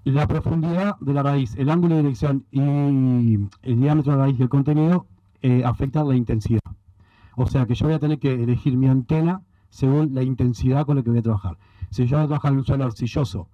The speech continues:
y húmedo, voy a necesitar una antena con mayor frecuencia que si trabajo con un suelo arenoso. ¿Sí? Después,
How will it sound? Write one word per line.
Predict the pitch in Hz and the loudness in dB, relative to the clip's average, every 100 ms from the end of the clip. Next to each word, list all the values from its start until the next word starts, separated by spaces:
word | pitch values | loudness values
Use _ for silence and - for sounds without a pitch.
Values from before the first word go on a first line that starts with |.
| _ _ _ _ | _ _ _ _
y | 147 160 | 0 0
húmedo, | 175 160 170 | 2 2 0
voy | 135 131 | 0 0
a | |
necesitar | 123 110 120 127 | 0 -2 -2 0
una | 135 | 2
antena | 127 120 147 156 | 0 0 0 0
con | 113 | 0
mayor | 113 101 | 0 -2
frecuencia | 110 131 143 139 156 | -2 -2 0 0 -2
que | 131 | -2
si | 120 | -2
trabajo | 117 117 120 | -2 -2 0
con | 117 | 0
un | |
suelo | 107 117 | 0 -2
arenoso. | 107 101 95 - _ _ _ _ _ _ _ _ _ _ _ - | -2 -4 -6 -12 _ _ _ _ _ _ _ _ _ _ _ -8
¿Sí? | 123 156 - _ _ _ - _ - - - - - - - - - | -6 -6 -12 _ _ _ -20 _ -20 -20 -20 -20 -20 -20 -20 -16 -6
Después, | 143 - - - | -4 -2 -4 -6